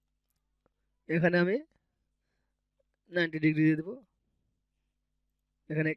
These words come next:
কালারটি আমি এখন সীমাকে দিয়ে কালারটি এখান থেকে আমি আপনার ইচ্ছে মতো চেঞ্জ করে দিবেন। একটি আবার অল্টার ধরে কপি করব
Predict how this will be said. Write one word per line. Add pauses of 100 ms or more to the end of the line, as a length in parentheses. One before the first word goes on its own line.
কালারটি
আমি
এখন (2000)
সীমাকে (100)
দিয়ে (360)
কালারটি
এখান
থেকে
আমি (300)
আপনার (100)
ইচ্ছে
মতো
চেঞ্জ
করে
দিবেন। (2500)
একটি
আবার
অল্টার
ধরে
কপি
করব